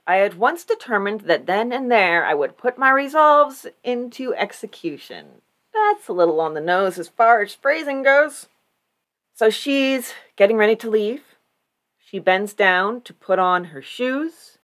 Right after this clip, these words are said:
with her back to him. He grabs an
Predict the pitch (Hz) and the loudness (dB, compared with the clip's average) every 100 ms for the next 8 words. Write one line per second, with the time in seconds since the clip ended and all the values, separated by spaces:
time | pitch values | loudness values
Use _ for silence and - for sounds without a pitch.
0 | _ _ _ - 165 175 165 - 175 175 | _ _ _ -18 -6 -6 -4 0 0 0
1 | _ - 190 196 220 294 339 _ _ _ | _ -10 -6 -4 -4 -8 -12 _ _ _
2 | _ _ _ _ _ 196 196 202 185 180 | _ _ _ _ _ -20 -2 2 4 2
3 | 170 | -2